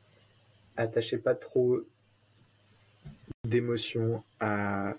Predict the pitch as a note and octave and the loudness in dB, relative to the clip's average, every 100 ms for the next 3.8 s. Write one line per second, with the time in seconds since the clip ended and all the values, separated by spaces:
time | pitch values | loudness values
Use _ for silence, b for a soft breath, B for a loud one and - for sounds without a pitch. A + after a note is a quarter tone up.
0 | - - A2 - G#2+ A2 A#2+ A2+ - A#2 | -8 -6 -2 -2 -2 -2 -2 -2 0 0
1 | - - A2 - - - _ b b b | 0 -6 -8 -8 -16 -20 _ b b b
2 | b - A2 G#2+ A2 A#2+ A#2 - - - | b -4 0 0 0 -2 -2 -2 -4 -6
3 | G#2 - A2+ G#2+ A2 A2 A#2+ | -6 0 2 2 0 0 -2